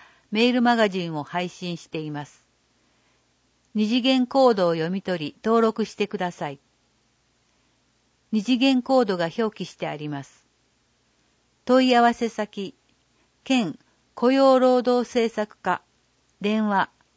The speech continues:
零八二五一三三四二二。旧テレワーク室の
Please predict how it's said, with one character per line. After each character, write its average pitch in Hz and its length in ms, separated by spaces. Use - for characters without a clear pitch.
零 240 240
八 233 400
二 160 320
五 233 260
一 240 240
三 - 400
三 240 380
四 190 340
二 175 240
二。 160 340
旧 285 160
テ 226 160
レ 247 140
ワ 247 180
ー - 20
ク 240 140
室 185 340
の 151 160